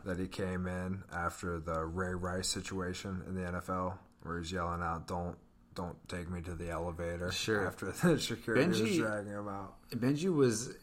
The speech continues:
Speaker 2: and he still is in a sense, but I don't, I don't see it as much, but he was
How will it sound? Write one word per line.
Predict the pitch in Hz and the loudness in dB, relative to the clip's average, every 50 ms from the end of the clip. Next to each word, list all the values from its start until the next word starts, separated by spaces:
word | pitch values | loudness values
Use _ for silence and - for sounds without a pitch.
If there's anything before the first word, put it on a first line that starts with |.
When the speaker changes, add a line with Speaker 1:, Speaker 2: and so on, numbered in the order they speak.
| - - | -2 0
Speaker 2:
and | 147 165 156 | 0 2 4
he | 160 170 | 4 4
still | 156 - 240 233 185 131 | 4 4 6 6 8 10
is | 120 123 123 113 104 92 107 | 10 10 10 8 6 4 2
in | 101 101 | 2 0
a | 95 | 0
sense, | 95 - 113 110 101 - | 2 2 2 2 0 0
but | - 104 101 | 0 2 2
I | 101 | 2
don't, | 98 123 127 139 - - | 2 2 2 2 2 0
I | 113 | 0
don't | 120 117 117 120 - | 2 2 2 0 0
see | - - - 117 110 | 0 2 2 4 4
it | 104 | 4
as | 101 92 101 | 2 2 0
much, | 104 104 101 - - | 0 0 -2 -2 -4
but | - 87 | -8 -6
he | 80 104 113 | -4 -2 0
was | 113 107 92 98 - - - | 0 0 0 -2 -4 -6 -6